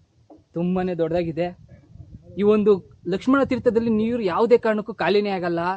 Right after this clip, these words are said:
ನಾವು ವರ್ಷದ ಮುನ್ನೂರ ಅರವತ್ತೈದು ದಿನ ಬಂದ್ರೂ ಕೂಡ ಇಲ್ಲಿ ನೀರು ಇರೇ ಇರುತ್ತೆ. ಅವನಿ ಬೆಟ್ಟಕ್ಕೆ ಬರುವಂತಹ ಪ್ರತಿಯೊಬ್ಬ ಭಕ್ತಾದಿಗಳು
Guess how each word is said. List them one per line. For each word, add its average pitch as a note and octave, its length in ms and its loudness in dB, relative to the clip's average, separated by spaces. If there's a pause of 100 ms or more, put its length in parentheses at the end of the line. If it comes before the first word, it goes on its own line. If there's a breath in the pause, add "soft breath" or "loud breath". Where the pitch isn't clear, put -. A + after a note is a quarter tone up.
(760)
ನಾವು F3 160 -4
ವರ್ಷದ B3 360 4
ಮುನ್ನೂರ A#3+ 400 4
ಅರವತ್ತೈದು A3 500 0
ದಿನ G#3 180 -2
ಬಂದ್ರೂ G#3 440 -2
ಕೂಡ A3+ 260 0
ಇಲ್ಲಿ A3+ 140 -2
ನೀರು G3+ 200 0
ಇರೇ F3 140 2
ಇರುತ್ತೆ. F3+ 340 0 (440)
ಅವನಿ C#4 240 10
ಬೆಟ್ಟಕ್ಕೆ A#3+ 320 6
ಬರುವಂತಹ G#3+ 380 4
ಪ್ರತಿಯೊಬ್ಬ F#3 440 4
ಭಕ್ತಾದಿಗಳು F#3 680 2